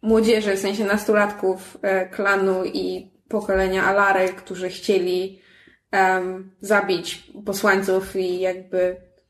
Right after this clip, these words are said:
e, wysłać dość jednoznaczną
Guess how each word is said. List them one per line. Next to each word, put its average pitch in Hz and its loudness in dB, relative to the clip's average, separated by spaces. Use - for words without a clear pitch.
e, 185 -2
wysłać 208 2
dość 196 0
jednoznaczną 190 0